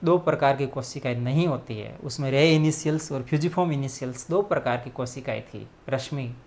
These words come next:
के आद्यक और तर्कुरूपी आद्यक, परंतु यहाँ पर केवल एक ही प्रकार की कोशिकाएं होती है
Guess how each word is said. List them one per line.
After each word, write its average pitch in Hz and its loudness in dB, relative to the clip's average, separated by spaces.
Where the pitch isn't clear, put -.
के 127 -10
आद्यक 117 -4
और 123 -6
तर्कुरूपी 156 0
आद्यक, - -10
परंतु 135 -2
यहाँ 143 2
पर 135 -4
केवल 110 -6
एक 175 4
ही 208 -4
प्रकार 120 -4
की 117 -6
कोशिकाएं 117 -10
होती - -18
है - -20